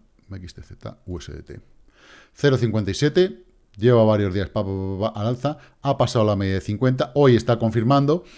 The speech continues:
¿vale? Ayer, eh, cerró por encima y hoy confirma ese cierre, ¿vale? Esto es importante, porque las cosas tienen que ser cuando pasan.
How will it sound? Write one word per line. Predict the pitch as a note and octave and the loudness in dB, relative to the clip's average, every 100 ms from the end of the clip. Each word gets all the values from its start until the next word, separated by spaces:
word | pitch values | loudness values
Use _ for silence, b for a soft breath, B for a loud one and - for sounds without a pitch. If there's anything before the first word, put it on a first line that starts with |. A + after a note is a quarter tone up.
| B B | B B
¿vale? | G2+ B2 - | -6 -6 -6
Ayer, | - A2+ A#2+ B2 G2+ - - | -4 0 4 4 2 -8 -8
eh, | G2 F#2 F#2 | -6 -4 -4
cerró | - F#2 | -4 -4
por | A2+ A2+ | 0 0
encima | A2+ D3 C3 | 2 -2 2
y | |
hoy | A#2 | 2
confirma | A#2 G2+ C#3+ A#2 F2+ | 2 -2 0 -2 -2
ese | F#2 | -6
cierre, | - E2+ E2 D#2+ B B B - | -8 -6 -6 -8 B B B -10
¿vale? | G2+ C#3 | -8 -8
Esto | - | -6
es | B2+ | -4
importante, | C3+ B2 F2+ E2+ D2+ - _ | 0 -2 -2 -8 -10 -18 _
porque | G2+ F#2 G2 F#2 b b b b - | -8 -4 -4 -6 b b b b -6
las | A2 - | -6 -4
cosas | C#3+ C#3 | -6 -4
tienen | D3+ D3 | -2 -2
que | |
ser | B2+ F3 | -2 -2
cuando | C3 G#2+ G2+ G2 | 2 2 0 0
pasan. | A2 - C#2+ D2 | -2 -2 -12 -14